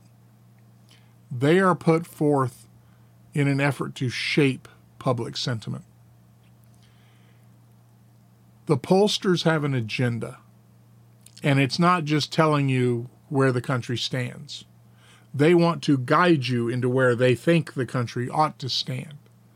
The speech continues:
And, and this is why, you know, polls are such news. They come out with, remember, the, these polls are all paid for, for the most part, by the news organizations.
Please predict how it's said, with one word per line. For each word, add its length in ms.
And, 340
and 400
this 240
is 160
why, 360
you 100
know, 140
polls 560
are 140
such 320
news. 500
They 140
come 260
out 200
with, 120
remember, 420
the, 320
these 220
polls 420
are 140
all 300
paid 260
for, 380
for 160
the 80
most 300
part, 300
by 360
the 100
news 300
organizations. 840